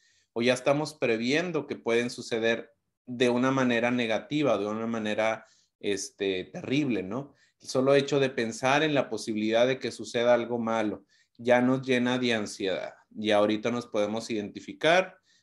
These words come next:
con la situación global de una, pues, guerra que ya está sucediendo y que ya nos está afectando. Como decía al inicio, a nivel económico, nuestro país ahorita ya se está notando en los precios de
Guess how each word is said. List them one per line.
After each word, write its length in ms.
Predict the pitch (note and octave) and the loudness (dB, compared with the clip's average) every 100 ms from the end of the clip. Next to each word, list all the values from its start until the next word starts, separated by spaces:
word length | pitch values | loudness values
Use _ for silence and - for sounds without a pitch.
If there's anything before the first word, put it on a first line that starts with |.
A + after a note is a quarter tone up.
| _ | _
con 140 | A#2 | -6
la 100 | A2+ | -6
situación 520 | G#2+ - A2 G#2+ A2+ A#2 | -6 -6 -6 -2 -4 0
global 640 | A#2+ A#2 C3 D#3 D#3 A2+ | 2 4 6 6 2 0
de 120 | A2+ | -2
una, 540 | A2 A2+ A#2+ A#2+ - - | 0 -4 -4 -4 -8 -6
pues, 200 | G#2 G2+ | -6 0
guerra 360 | A2 A2 B2 | 0 0 -2
que 160 | - G2+ | -4 0
ya 180 | G#2 A2 | 2 2
está 240 | A2+ A#2 | 0 -6
sucediendo 840 | - A2 A#2 A2+ B2 B2+ C#3+ E3 _ _ _ - | -8 -10 -8 -2 0 0 -2 -4 _ _ _ -16
y 100 | G2+ | -4
que 180 | A2 G#2+ | -2 4
ya 220 | B2+ C#3+ | 4 4
nos 140 | D#3 | 2
está 320 | D3+ C#3+ B2+ | -4 0 2
afectando. 640 | B2 C3+ B2 - A2+ F#2+ F#2 | 2 -2 -8 -4 -2 -2 -8
Como 200 | G#2 F#2+ | -8 -8
decía 240 | G2 G#2 | -6 -4
al 100 | A2 | -2
inicio, 520 | A#2+ B2+ C#3+ C#3+ D#3+ A#2 | 0 0 -2 0 -2 0
a 40 | |
nivel 340 | A2 G#2 G2+ A#2+ | -4 -2 -2 -2
económico, 640 | - A#2+ B2 D3 D#3+ D3+ | -2 -2 -2 -2 -2 -4
nuestro 360 | A#2+ - G#2+ | -4 -6 -10
país 280 | - A2 G#2+ | -4 -4 -2
ahorita 360 | B2 A#2 A2+ A#2+ | -2 -2 -2 -2
ya 420 | A#2 A2+ G#2+ - _ _ _ _ _ _ - | 2 2 0 -8 _ _ _ _ _ _ -10
se 120 | A2 | -8
está 220 | G#2 G#2+ | -4 -2
notando 440 | G#2+ G#2+ C#3+ D#3+ D#3 | -2 0 2 2 0
en 60 | |
los 140 | B2+ - | -2 -2
precios 500 | A#2 G#2+ A#2 A2+ G#2+ | -2 -2 -2 -4 0
de 320 | G#2+ G2 | 0 0